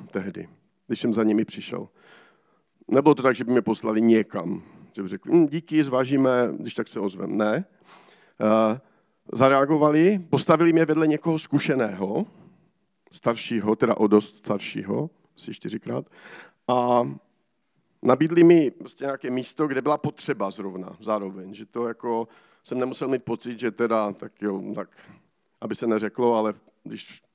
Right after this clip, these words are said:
to nebudeš dělat, tak se nic nestane. To je divný pocit.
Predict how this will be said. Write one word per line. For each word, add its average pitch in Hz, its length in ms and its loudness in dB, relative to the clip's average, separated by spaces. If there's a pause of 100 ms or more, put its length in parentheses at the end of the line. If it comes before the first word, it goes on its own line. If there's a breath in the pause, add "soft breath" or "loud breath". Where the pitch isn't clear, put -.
(200)
to 110 100 -8
nebudeš 110 260 -4
dělat, 107 160 0
tak 104 120 -2
se 107 120 -4
nic 104 140 -4
nestane. 104 460 -8 (400)
To - 80 -8
je 104 40 -8
divný 101 220 -2
pocit. 113 400 -10